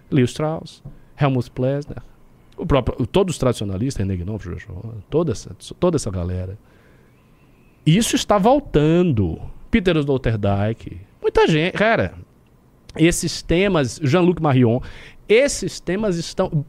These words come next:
Peter Berger, Bruno Latour, Bruno Latour, maior sociólogo da ciência do mundo, Bruno Latour. Bruno Latour é católico. Católico, tem o, um livro dele maravilhoso,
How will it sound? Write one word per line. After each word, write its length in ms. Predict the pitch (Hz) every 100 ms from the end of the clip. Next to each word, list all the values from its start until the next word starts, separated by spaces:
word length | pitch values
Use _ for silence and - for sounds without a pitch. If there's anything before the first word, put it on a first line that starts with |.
| -
Peter 340 | 233 226 160
Berger, 680 | 123 120 127 120 95 87 82 - - - _ _ _ _ _ _ _ _ _ _ -
Bruno 320 | 135 208 254
Latour, 460 | 233 175 - 127 110
Bruno 240 | 170 302
Latour, 420 | 285 - - 135 - - _ - -
maior 280 | 156 180 254
sociólogo 480 | 262 233 - 208 190
da 120 | 175
ciência 480 | 160 165 160 - - - -
do 200 | 120 170
mundo, 640 | 165 214 240 156 120 85 - _ _ _ _ _
Bruno 200 | 120 147
Latour. 360 | 139 110 - 85
Bruno 240 | 95 151
Latour 200 | 180 202
é 40 | -
católico. 720 | - - 180 202 - - - - _ _ _ _ - - - _ _
Católico, 640 | - 196 - 151 190 -
tem 340 | 98 127 127 120
o, 200 | 117 -
um 80 | 117
livro 240 | 123 139
dele 180 | 120 139
maravilhoso, 720 | 135 156 151 117 139 104 90